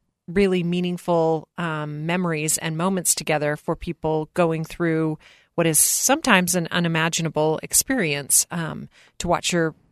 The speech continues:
child suffer and to be away from your own support systems. It can be pretty rough. So, as you've said, the house is filled with love. We have amazing volunteer support. I just left the house today, and we had a group of,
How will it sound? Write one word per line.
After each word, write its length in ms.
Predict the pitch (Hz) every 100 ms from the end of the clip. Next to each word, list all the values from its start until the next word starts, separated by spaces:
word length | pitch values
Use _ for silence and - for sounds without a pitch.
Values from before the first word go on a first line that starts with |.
| -
child 500 | 208 180 160 156 -
suffer 500 | 175 160 156 170 175 -
and 420 | 185 180 175 170
to 260 | - -
be 100 | 170
away 200 | 175 170
from 200 | 160 170
your 240 | 156 156 -
own 260 | 180 165
support 380 | 160 165 - 170
systems. 560 | - 156 - 147 147 -
It 140 | - - -
can 100 | 165
be 80 | 160
pretty 280 | - 170 175
rough. 320 | 254 156 -
So, 400 | - 190 175 170 - - - _ _
as 180 | 196 180
you've 140 | 185
said, 380 | - 208 190 165
the 80 | 160
house 300 | 190 190 -
is 240 | 175 156
filled 480 | - - 202 196 185
with 240 | 170 170 -
love. 420 | 165 185 170 147
We 120 | 160 165
have 280 | 175 160 -
amazing 600 | 180 180 208 208 190 175
volunteer 480 | 160 160 160 - 170
support. 680 | - 160 - 156 160 - - - - -
I 80 | 165
just 220 | 185 190
left 180 | 175 -
the 60 |
house 260 | 165 160 -
today, 460 | 196 208 208 202
and 120 | 170 175
we 100 | 185
had 120 | 165
a 60 |
group 300 | 156 180 175
of, 300 | 175 160 151